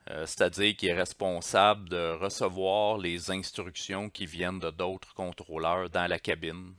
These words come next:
ok, pour, euh, savoir quoi, à quelle vitesse faire fonctionner la transmission. Euh, il est aussi responsable, comme dans le cas d'une I V T, de communiquer avec le contrôleur du moteur diesel.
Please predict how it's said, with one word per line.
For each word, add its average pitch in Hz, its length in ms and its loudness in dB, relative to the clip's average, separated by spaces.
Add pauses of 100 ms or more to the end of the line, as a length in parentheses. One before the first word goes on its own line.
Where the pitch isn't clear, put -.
(120)
ok, 85 160 -10 (320)
pour, - 240 -12
euh, 78 500 -8 (640)
savoir 85 720 -2
quoi, - 220 -10 (260)
à 90 60 -2
quelle 95 220 0
vitesse 92 420 -2
faire 85 180 2
fonctionner 87 480 -6
la 90 140 2
transmission. 80 680 -8 (640)
Euh, 80 100 0
il 87 100 0
est 95 140 -2
aussi 113 260 -2
responsable, 104 800 4
comme 101 200 0
dans 98 120 2
le 95 60 -4
cas 104 140 -4
d'une 98 240 -6
I 95 60 -6
V 90 200 0
T, 104 200 -2
de 92 100 -2
communiquer 95 640 -2
avec 90 220 -2
le 87 100 -6
contrôleur 92 640 -2
du 90 100 -12
moteur 90 400 -2
diesel. 82 640 -6